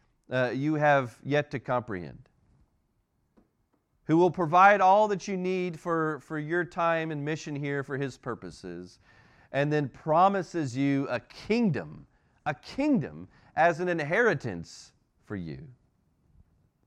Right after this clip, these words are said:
And if we believe that, then we entrust ourselves to Him.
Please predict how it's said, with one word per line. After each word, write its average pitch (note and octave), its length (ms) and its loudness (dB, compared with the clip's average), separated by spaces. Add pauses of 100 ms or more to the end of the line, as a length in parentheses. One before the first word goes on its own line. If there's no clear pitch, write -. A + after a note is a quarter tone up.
(3000)
And A#2 280 -2
if A#2 120 -4
we F#3+ 180 -2
believe F3+ 500 -2
that, A2+ 400 2
then C3+ 160 -6
we F3 120 -6
entrust G#3+ 440 -8
ourselves F#2 480 -8
to - 100 -16
Him. D2+ 360 -16